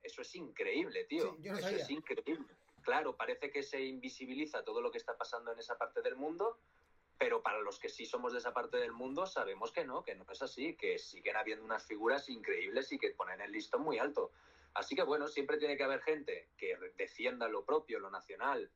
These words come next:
Speaker 1: y lo comu-, culturalmente común, y habrá gente que se vaya a otro sitio. Depende de cómo interpretes la música, que sea la música para ti, si es el éxito o si es una cuestión más de identidad.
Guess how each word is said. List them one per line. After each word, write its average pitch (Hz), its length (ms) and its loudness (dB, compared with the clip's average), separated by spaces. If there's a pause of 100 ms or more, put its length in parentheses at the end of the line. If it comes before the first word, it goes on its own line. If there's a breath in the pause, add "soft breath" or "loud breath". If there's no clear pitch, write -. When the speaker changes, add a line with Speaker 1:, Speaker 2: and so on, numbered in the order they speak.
(240 soft breath)
Speaker 1:
y 151 180 -10
lo - 200 0
comu-, 90 680 -6
culturalmente 107 640 0
común, 147 440 4
y 95 240 -4
habrá 92 280 0
gente - 260 -8
que - 80 0
se - 100 -2
vaya 113 200 2
a - 20 4
otro 139 160 -4
sitio. - 360 0 (280 loud breath)
Depende 147 320 4
de 143 140 2
cómo 127 440 2
interpretes 117 480 -2
la 110 100 -2
música, 143 360 -2
que 117 80 -2
sea 98 160 0
la - 100 -2
música - 300 -8
para - 220 -4
ti, 147 240 -4
si - 160 -4
es 113 100 0
el - 140 -2
éxito 139 540 0
o 110 100 -2
si - 180 -8
es 107 100 -6
una 107 140 -2
cuestión 104 300 -2
más 98 160 -4
de 98 80 -8
identidad. 123 520 2